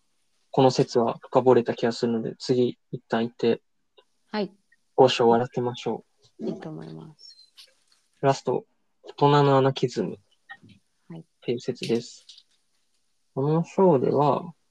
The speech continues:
Speaker 1: まず最初に人と人が問題っていうのを共有して、手を差し伸べ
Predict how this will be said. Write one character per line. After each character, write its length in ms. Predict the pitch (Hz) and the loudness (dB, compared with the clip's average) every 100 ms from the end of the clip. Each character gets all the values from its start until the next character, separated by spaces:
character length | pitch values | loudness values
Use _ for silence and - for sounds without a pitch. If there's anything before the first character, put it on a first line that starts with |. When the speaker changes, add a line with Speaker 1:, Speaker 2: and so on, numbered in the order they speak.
| _ _ _ _ _ _ - - - _ _ _ _ _ _ _ _ _ _ _ _ _ _ _ _ _ _ - _ _ _ - | _ _ _ _ _ _ -20 -20 -20 _ _ _ _ _ _ _ _ _ _ _ _ _ _ _ _ _ _ -20 _ _ _ -12
Speaker 1:
ま 220 | - 143 | -2 -2
ず 80 | 127 | 0
最 180 | - 131 | 4 4
初 180 | - 131 | 4 0
に 260 | 127 127 - _ | 0 0 -4 _
人 260 | - - 143 | -6 -2 0
と 180 | 139 | 2
人 280 | 139 - 135 | 0 0 2
が 220 | 131 131 - _ _ _ | 4 2 0 _ _ _
問 220 | 135 131 | 0 0
題 200 | 127 127 | 4 4
っ 20 | 127 | 2
て 180 | - | -2
い 40 | 131 | 0
う 20 | |
の 80 | 113 | 0
を 40 | |
共 280 | - 127 120 | -2 -2 0
有 160 | 120 120 | 0 -4
し 140 | - | -8
て、 280 | - 143 - _ _ _ _ _ _ _ _ _ | -2 -2 -2 _ _ _ _ _ _ _ _ _
手 100 | - | 2
を 80 | 143 | 2
差 140 | 131 | 2
し 100 | 123 | -2
伸 180 | 131 127 | 2 2
べ 360 | 127 127 127 | 4 4 2